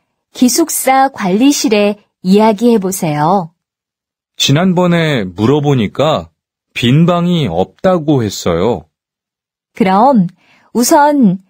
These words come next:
Speaker 1: 신청서를 내고 빈 방이 생기면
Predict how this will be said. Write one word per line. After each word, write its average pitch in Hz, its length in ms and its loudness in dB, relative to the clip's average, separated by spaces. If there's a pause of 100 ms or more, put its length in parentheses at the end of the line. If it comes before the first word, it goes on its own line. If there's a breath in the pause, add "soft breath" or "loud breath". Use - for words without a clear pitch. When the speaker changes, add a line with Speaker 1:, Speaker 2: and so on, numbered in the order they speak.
(120)
Speaker 1:
신청서를 359 1000 0
내고 180 640 0 (560)
빈 269 280 4
방이 320 360 0
생기면 240 680 2